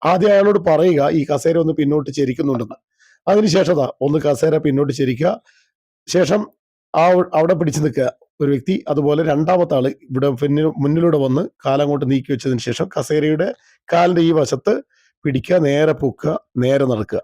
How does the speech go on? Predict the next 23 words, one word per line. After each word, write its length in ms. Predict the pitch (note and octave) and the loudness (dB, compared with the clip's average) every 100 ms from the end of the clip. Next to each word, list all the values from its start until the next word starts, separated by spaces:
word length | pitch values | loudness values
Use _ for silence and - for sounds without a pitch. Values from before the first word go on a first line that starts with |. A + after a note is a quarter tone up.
| - _ - - | -10 _ -20 -4
ഇത് 120 | D#3+ | 0
മുന്നോട്ടാണ് 520 | F3+ E3+ F#3+ G3 F#3+ | 2 2 2 2 2
നടക്കുന്നത്. 420 | D3+ C3+ B2 A2 - | 0 -2 -4 -6 -6
അതുകൊണ്ട് 300 | A#2+ C#3 C#3+ | -2 0 2
തന്നെ 180 | D3+ D#3+ | 2 0
നമുക്ക് 460 | E3 - C3+ C3+ D#3 | -2 -4 -4 -4 -4
ഗ്യാപ്പിലെ, 680 | C#3+ C#3 C#3 C#3 D3+ C#3 - A#2 | -2 0 0 0 -2 -2 -2 -4
ദാ 100 | B2+ | -2
ഈ 140 | C3+ | 0
ഗ്യാപ്പിലേക്ക് 480 | C3 C3+ - C#3 C3+ | 0 -2 -2 -4 0
ഈസി 340 | C3 D3+ - | 0 0 0
ആയിട്ട് 160 | D#3+ D3 | -2 0
പോവാം. 260 | A#2+ A2+ - _ _ _ - | -2 -4 -8 _ _ _ 0
ഒരു 140 | F3+ | 2
ബുദ്ധിമുട്ടുമില്ല. 600 | F3 E3 F#3+ D#3+ E3 B2+ | 2 0 0 2 2 2
രണ്ട് 360 | B2 C#3+ F3+ F#3+ | 0 0 2 2
ആൾക്കാർ 300 | E3+ E3+ E3+ | 2 2 0
മുന്നിലൂടെയാണ് 480 | D#3+ D3+ D3+ C#3+ A#2+ | 0 0 2 0 0
പോകുന്നത്. 640 | A2 - _ _ _ E3+ | -4 -8 _ _ _ -2
ഇനി 100 | F3 | 2
ചിലപ്പോൾ 320 | G3 G3 G3 | 0 0 0
നമ്മൾക്ക് 380 | G3 G3+ G3 G3+ | 2 0 0 2
ഒരു 280 | G3+ G3 | 4 2